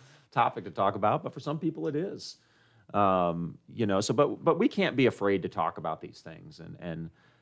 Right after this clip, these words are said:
you know, people that, you know, I, I find for me, you know, having run for office and people, you know, like, know who I am and, uh, when I do things like this, I think it's important that I set an example about how you can have a civil conversation about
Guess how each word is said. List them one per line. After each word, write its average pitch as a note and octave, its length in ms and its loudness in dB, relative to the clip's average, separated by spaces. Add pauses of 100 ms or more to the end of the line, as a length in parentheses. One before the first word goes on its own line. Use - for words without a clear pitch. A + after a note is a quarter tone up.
(120)
you A2+ 120 -4
know, F#2 120 0
people C3+ 540 0 (100)
that, F#2 440 0 (140)
you G#2 100 -2
know, E2 60 -2
I, G#2 240 4
I C#3 140 4
find A#2 360 2
for G#2 120 -4
me, G#2 300 2
you G#2+ 200 -2
know, F#2 120 -4
having F#2 260 -4
run F#2 200 -4
for F2 220 -4
office F2+ 420 -2
and D#2 100 -12
people, F2 480 -8
you F2 100 -12
know, E2 320 -8
like, - 260 -16 (380)
know G#2 260 2
who A2+ 160 0
I F2 160 0
am D#2 360 -10
and, D#2 200 -14 (680)
uh, - 300 -2
when G#2 160 0
I F#2 80 2
do G2+ 180 0
things F#2 280 -6
like D#2+ 200 -4
this, F2 240 -2
I E2 80 -2
think E2+ 180 -8
it's E2+ 140 -4
important F2 440 -6
that F2 100 -2
I E2+ 80 -2
set F#2 180 -6
an F2 120 -6
example F#2 500 -4
about D2+ 420 -6 (400)
how F#2 260 2
you F#2 160 0
can F#2 140 -8
have E2 340 -4
a A2+ 40 -6
civil - 540 -10
conversation D#2+ 800 -10
about D#2+ 280 -2